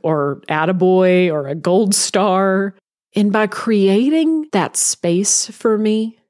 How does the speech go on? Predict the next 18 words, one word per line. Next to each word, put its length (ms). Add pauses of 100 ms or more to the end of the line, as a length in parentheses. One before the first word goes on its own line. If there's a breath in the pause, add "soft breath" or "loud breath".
(340)
or 220
in 260
just 220
meeting 600
me 160
that 400
day 640 (640)
with 200
that 320
generous 760 (380)
gift 640
of 160
time, 640 (320)
God 340
showed 420
me 360 (400)
what 400
gentleness 1080